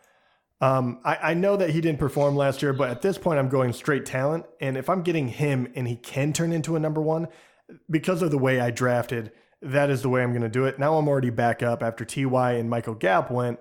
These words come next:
then Ertz and a quarterback, Deshaun Watson. I'm back up, and I'm gonna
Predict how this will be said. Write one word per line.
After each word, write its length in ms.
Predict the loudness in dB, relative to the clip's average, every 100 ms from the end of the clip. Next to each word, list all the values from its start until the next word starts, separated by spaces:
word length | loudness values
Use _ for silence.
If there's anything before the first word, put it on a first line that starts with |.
| -12 _
then 300 | -4 -2 -2 -4
Ertz 320 | -2 -2 -4 -10
and 140 | -6 -6
a 80 | -6
quarterback, 600 | -4 -2 -2 -2 -2 -4
Deshaun 380 | -8 -6 -6 -2
Watson. 420 | -2 -2 -4 -8 -12 -20 -6
I'm 160 | 0 2
back 240 | 2 2
up, 220 | 2 2 2
and 240 | -2 -2 -6 _ _ _ _ -2
I'm 280 | 0 2 0
gonna 440 | 0 2 0 -2